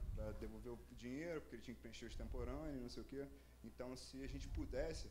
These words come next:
habilitar pra ele pagar a multa no R R T simples, já iria facilitar bastante também o trabalho da gerência técnica, de fiscalização, financeira, todo mundo, né, que envolve. E é isso.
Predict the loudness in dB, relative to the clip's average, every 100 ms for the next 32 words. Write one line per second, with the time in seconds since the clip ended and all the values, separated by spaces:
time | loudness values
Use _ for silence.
0 | -6 -8 -6 -6 -2 -2 -2 -2 -2 0
1 | 0 0 0 0 0 2 2 2 0 0
2 | -2 -2 -4 -4 -8 -10 -14 -14 -12 2
3 | 4 6 4 2 0 2 4 4 2 0
4 | 2 2 2 0 0 0 -4 -8 -12 -16
5 | -14 -8 -4 2 2 2 0 0 0 -2
6 | -2 0 2 0 -2 -4 -6 -6 -6 -4
7 | -4 -2 0 0 0 -4 -4 -2 2 2
8 | 0 -4 -6 -10 -8 -8 -4 -4 -2 -2
9 | -2 -2 -6 -8 -8 -4 -2 -4 -6 -10
10 | -10 -12 -10 -10 -12 -14 -16 -16 -16 -16
11 | -16 -14 -10 -8 -6 -2 -2 -2 -6